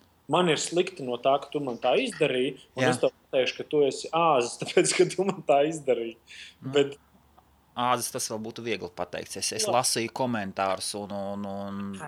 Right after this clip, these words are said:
Speaker 1: <clears throat> Nu jā, nu un, un šai gadījumā, nu, teiksim, tas man prasīja, kā tu vari,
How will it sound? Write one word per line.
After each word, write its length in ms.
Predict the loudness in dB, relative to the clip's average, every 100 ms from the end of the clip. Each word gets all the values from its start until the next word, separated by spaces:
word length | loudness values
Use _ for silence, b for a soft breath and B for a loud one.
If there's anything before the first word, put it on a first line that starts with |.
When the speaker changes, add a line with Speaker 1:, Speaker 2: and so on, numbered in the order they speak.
| -14 -18 _
Speaker 1:
<clears throat> 400 | -4 -2 -4 -6
Nu 140 | -2
jā, 220 | 2 2 2 -8
nu 200 | -12 -8
un, 140 | -8 -6
un 140 | -6
šai 200 | -4 -2
gadījumā, 480 | 0 0 0 -2 -2
nu, 80 | -4
teiksim, 340 | -6 -6 -6
tas 260 | -2 -4 -4 _ -20 -14
man 220 | -8 -6 -2
prasīja, 380 | -2 0 -4
kā 200 | 2 4 4
tu 160 | 2 -2
vari, 360 | 4 6 6